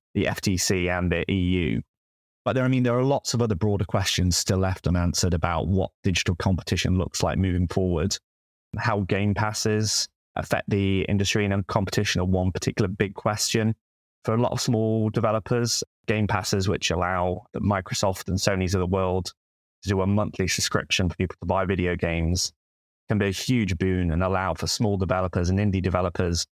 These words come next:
to get their products seen by large audiences. But it also creates this big uncertainty and move away from where the traditional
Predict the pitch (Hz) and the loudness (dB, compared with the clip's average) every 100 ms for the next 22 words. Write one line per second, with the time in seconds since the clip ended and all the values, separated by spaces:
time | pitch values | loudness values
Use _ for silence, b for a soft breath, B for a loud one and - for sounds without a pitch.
0 | _ _ - - - 87 - 113 95 - | _ _ -4 -2 0 -2 -2 -2 -2 -2
1 | - 95 85 87 92 87 90 98 90 80 | 0 0 0 0 0 0 0 0 0 -2
2 | 73 - 69 73 - - _ _ _ 85 | -2 0 0 0 -2 -6 _ _ _ -2
3 | - - - - - 95 123 - 101 - | -2 -2 -4 -4 -6 -2 -2 0 0 0
4 | 95 - 92 - 104 98 92 - 95 90 | 0 0 -2 -2 0 0 0 0 0 0
5 | 90 82 87 87 98 92 92 98 95 90 | 0 0 0 2 2 2 0 0 0 -2
6 | - 87 90 92 90 87 80 80 85 104 | -2 0 0 0 0 0 -2 -2 0 0
7 | - 98 82 76 | 0 0 0 -2